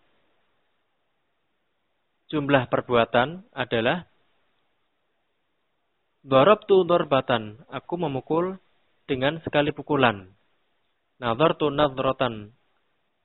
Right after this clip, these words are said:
aku melihat dengan sekali pandangan. Akaltu aklatan, aku makan, yaitu sekali makan.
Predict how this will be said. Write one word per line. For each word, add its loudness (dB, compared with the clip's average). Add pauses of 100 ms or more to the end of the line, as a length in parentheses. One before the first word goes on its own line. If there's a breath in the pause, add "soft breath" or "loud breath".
(340)
aku -6
melihat 0
dengan -2
sekali -2
pandangan. 0 (640)
Akaltu 0
aklatan, -4
aku -12
makan, -6 (800)
yaitu -6
sekali -2
makan. -6